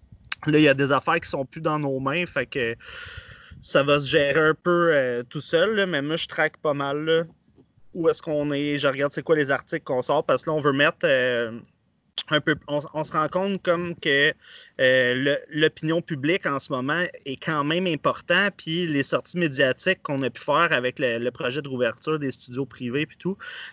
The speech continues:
euh, ça lui, ça l'a eu quand même un push positif,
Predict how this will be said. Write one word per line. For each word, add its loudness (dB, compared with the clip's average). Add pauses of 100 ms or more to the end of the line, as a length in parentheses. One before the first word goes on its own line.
euh, 6
ça -2
lui, 4
ça 0
l'a 4
eu 2
quand -2
même -2
un 2
push -2 (100)
positif, -4